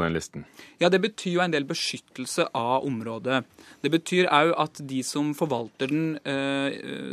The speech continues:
Speaker 2: forplikter seg til å, eh, stille den til rådighet for, eh, menneskeheten, at den er tilgjengelig for folk. Og det er jo ikke bare kirken, men det er også pilegrimsaktiviteten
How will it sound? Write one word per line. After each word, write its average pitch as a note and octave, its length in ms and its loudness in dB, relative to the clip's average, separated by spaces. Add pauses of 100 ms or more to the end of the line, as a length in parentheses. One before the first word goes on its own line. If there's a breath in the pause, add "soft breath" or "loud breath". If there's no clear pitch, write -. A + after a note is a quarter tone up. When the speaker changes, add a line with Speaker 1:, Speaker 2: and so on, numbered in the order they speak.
(680)
Speaker 2:
forplikter - 640 -6
seg C#3+ 320 -2
til C#3+ 240 2
å, C3+ 400 4 (340 loud breath)
eh, B2+ 640 0
stille C#3+ 400 2
den C3 80 0
til C#3+ 160 0
rådighet B2 400 -2
for, B2 240 0
eh, B2+ 880 -2
menneskeheten, C3+ 720 -2
at D3+ 160 0
den C#3 120 4
er C3+ 120 2
tilgjengelig A#2+ 560 -4
for E3 60 -2
folk. C4 320 -2 (320 loud breath)
Og D#3 100 4
det F#3 80 8
er E3 80 10
jo D3 80 2
ikke G3+ 160 0
bare F3+ 240 -2
kirken, A3 480 -4 (420 soft breath)
men D#3 100 0
det F3+ 80 6
er - 160 0
også D#3 160 -2
pilegrimsaktiviteten C3+ 2250 -2